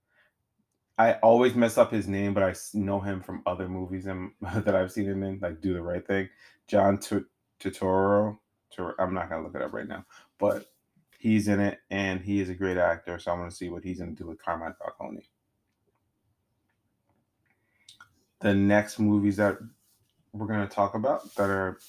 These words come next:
on my radar, and it's probably, well, Morbius was on my <laughs> radar, but that's not happening right away. And I'm lo-, the more you keep talking about this movie and the more it keeps getting delayed, I'm just not as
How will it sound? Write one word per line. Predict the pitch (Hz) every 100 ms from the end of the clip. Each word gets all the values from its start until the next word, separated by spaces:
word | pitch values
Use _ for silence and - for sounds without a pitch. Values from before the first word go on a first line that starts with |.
| - - -
on | 98 95
my | 95 90 90 85 - _ _ - 87
radar, | 98 101 95 87 85 98 - _ _ _ _ _ _ _ _ _ _ _ _ -
and | 95
it's | 87
probably, | - - 107 107 104 101 -
well, | 95 90
Morbius | 92 104 110 107 98 -
was | 101 98
on | 95 90
my | 87
<laughs> | 87
radar, | 90 101 90 85
but | 85 87 -
that's | 92 92 90
not | 92 85
happening | 87 85 - 80 80 78 _ _ _ _ _ _ _ _ _
right | 90 85 82
away. | 80 80 85
And | 92 92
I'm | 90 92
lo-, | 101 104 -
the | -
more | 95 101 123
you | 139 147
keep | - 147 -
talking | 117 113 120
about | 110 107
this | 104
movie | 104 101 101
and | 95
the |
more | 95 95 98
it |
keeps | - 104 110
getting | 98 95
delayed, | - 90 92 98 107 _ _ _ _ _ _
I'm | 101 104
just | 95 101
not | 107 104 98
as | -